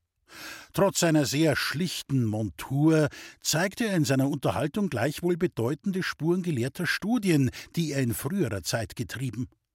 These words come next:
Aber bei uns auf dem Lande braucht man glücklicherweise so wenig zu denken.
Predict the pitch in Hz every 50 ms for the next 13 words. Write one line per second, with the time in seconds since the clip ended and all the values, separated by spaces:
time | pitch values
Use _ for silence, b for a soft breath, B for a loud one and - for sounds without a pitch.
0 | _ _ _ _ - - - 117 139 123 - 104 110 - - 120 127 147 131 -
1 | 117 110 - - 110 101 98 92 - 73 110 131 147 139 139 135 123 - - 170
2 | 175 151 123 - - - 127 123 120 113 - 104 117 123 - - 120 110 - 107
3 | 87 90 87 104 104 87 117 110 - - 113 117 113 101 78 90 95 113 113 101
4 | 87 - - - - 104 85 - 98 107 117 - _ - 110